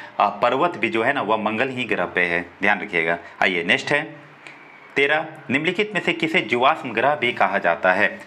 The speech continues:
सौर मंडल चैप्टर से एक और क्वेश्चन आ गया है, जीवाश्म ग्रह किसे कहते हैं? आंसर देंगे आप लोग, पृथ्वी, शुक्र, मंगल या इनमें से कोई नहीं। जीवाश्म ग्रह, तो पृथ्वी को तो नीला ग्रह कहते हैं, शुक्र को, अ, जो, सॉरी,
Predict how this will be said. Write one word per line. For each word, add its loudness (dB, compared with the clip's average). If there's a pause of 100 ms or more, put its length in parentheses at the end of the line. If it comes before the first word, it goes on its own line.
(120)
सौर 4
मंडल 2
चैप्टर 0
से 0
एक -2
और 4
क्वेश्चन -2
आ 4
गया 2
है, -4 (340)
जीवाश्म 2
ग्रह 0
किसे -4
कहते -2
हैं? -2 (420)
आंसर 0
देंगे 0
आप 0
लोग, -2 (960)
पृथ्वी, 0
शुक्र, -4
मंगल -2
या 2
इनमें 0
से 0
कोई -2
नहीं। 0 (420)
जीवाश्म 0
ग्रह, 0 (500)
तो -2
पृथ्वी 0
को 0
तो 0
नीला 2
ग्रह 2
कहते -2
हैं, 0
शुक्र -4
को, 0 (320)
अ, 4
जो, 0
सॉरी, -2